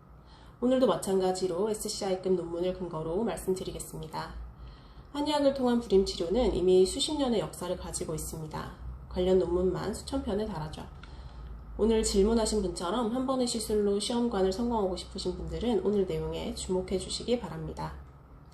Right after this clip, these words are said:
논문은 난임성의 한방 치료에 관해 전반적인 리뷰 논문입니다. 이 논문은 에스씨아이 등급의 논문으로 연구의 신뢰성이 매우 높습니다.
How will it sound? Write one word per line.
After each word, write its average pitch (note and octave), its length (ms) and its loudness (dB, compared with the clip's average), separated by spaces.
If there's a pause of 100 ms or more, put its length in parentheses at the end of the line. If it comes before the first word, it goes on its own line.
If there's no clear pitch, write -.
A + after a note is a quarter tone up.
(360)
논문은 G3 580 4 (320)
난임성의 A3 640 0
한방 C4+ 340 0
치료에 G#3 360 -2
관해 F3 460 -4 (460)
전반적인 F#3 840 0
리뷰 F#3 280 -2
논문입니다. D#3+ 640 -6 (1500)
이 A#3 80 0
논문은 G3 680 4
에스씨아이 A#3+ 580 -2
등급의 F3+ 380 0
논문으로 E3 640 -2
연구의 E3+ 340 -4
신뢰성이 A3 640 -4
매우 F#3 300 -2
높습니다. D#3 720 -8